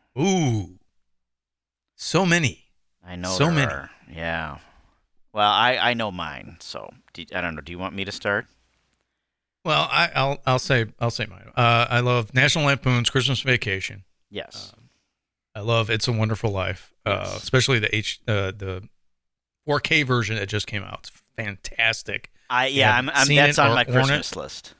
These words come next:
Speaker 2: Yeah.
Speaker 1: Yes, if you don't own it, get it. You have to have it. It's incredible. And, uh, A Christmas Story.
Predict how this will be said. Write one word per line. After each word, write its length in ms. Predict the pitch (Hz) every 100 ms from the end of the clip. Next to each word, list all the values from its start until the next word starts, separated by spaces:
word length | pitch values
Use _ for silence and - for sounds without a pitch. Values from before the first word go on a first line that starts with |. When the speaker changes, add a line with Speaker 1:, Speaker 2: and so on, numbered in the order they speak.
| -
Speaker 2:
Yeah. 180 | 69 - _ _ 123
Speaker 1:
Yes, 360 | 104 92 - -
if 140 | 107
you 80 | 120
don't 180 | 113 110
own 180 | 131 147
it, 180 | 143 - _ -
get 160 | 139
it. 180 | 147 - _ _
You 80 | 113
have 200 | 127 123
to 80 | 117
have 260 | 120 120
it. 160 | 117 - -
It's 120 | 131
incredible. 580 | 110 143 123 127 123 - _ _ _ _ -
And, 380 | 120 113 113 117
uh, 360 | 107 107 104 98 _ -
A 80 | -
Christmas 340 | 220 - 110
Story. 280 | - -